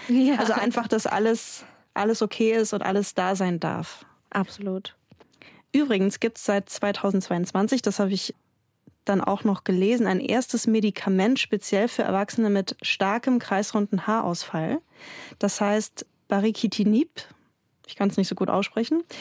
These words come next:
Speaker 1: Mhm.
Speaker 2: Und laut Studien kann es bei vielen sogar dazu führen, dass bis zu achtzig Prozent der Haare auf dem Kopf wieder nachwachsen.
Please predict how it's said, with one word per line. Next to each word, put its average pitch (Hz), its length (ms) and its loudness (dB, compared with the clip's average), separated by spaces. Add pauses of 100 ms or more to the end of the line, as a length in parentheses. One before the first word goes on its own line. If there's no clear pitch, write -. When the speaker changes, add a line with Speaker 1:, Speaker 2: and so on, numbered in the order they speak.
(240)
Speaker 1:
Mhm. 214 260 -8
Speaker 2:
Und 240 220 2
laut 233 180 0
Studien 269 500 4
kann 233 220 0
es 247 100 0
bei 220 140 2
vielen 277 320 4
sogar 226 240 2
dazu 220 300 0
führen, 240 260 2
dass 220 140 -2
bis - 160 -2
zu - 160 -2
achtzig 226 300 -2
Prozent 220 360 0
der 190 140 0
Haare 214 200 0
auf - 120 -6
dem 196 180 -2
Kopf - 320 -6
wieder 196 160 2
nachwachsen. 185 800 -2